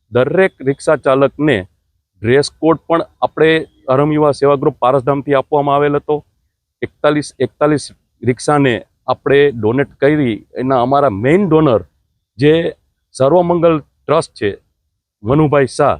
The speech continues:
જે યુ એસમાં છે, એને પૂરો સહકાર અને સાથ ગુરુદેવને આશીર્વાદથી આપેલ છે. અને આ એક સફળ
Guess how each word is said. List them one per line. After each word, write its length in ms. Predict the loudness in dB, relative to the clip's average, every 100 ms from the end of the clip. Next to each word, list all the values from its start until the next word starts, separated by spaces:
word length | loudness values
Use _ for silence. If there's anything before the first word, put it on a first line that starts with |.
| -6
જે 200 | -2 -2
યુ 260 | 0 0
એસમાં 360 | 0 -2 -4 -2
છે, 200 | -2 -6 -6 _ _ _ -4
એને 220 | -2 -2
પૂરો 600 | -6 _ 2 4 4 0
સહકાર 600 | -2 -2 -2 0 0 0
અને 240 | -2 -10
સાથ 260 | -4 -2 -2 -4 _ _ _
ગુરુદેવને 600 | -2 0 0 0 0 -2
આશીર્વાદથી 760 | -4 -4 -4 0 2 2 0 -2
આપેલ 320 | 0 -2 -2
છે. 200 | -6 -10 -12 _ _ -4
અને 300 | 0 0 0 -4 -2
આ 300 | 2 0 -2 -6 -6
એક 100 | -6 _
સફળ 420 | -6 -6 -2 -2